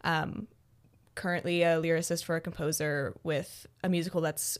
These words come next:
of this era. And so I was already kind of making my way through them. And like you said,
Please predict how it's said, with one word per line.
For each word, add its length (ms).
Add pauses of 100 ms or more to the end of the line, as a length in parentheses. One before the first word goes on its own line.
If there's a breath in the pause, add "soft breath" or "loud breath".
of 180
this 220
era. 280
And 180
so 280
I 120
was 320
already 160
kind 220
of 80
making 260
my 140
way 160
through 240
them. 260 (280 loud breath)
And 100
like 160
you 80
said, 340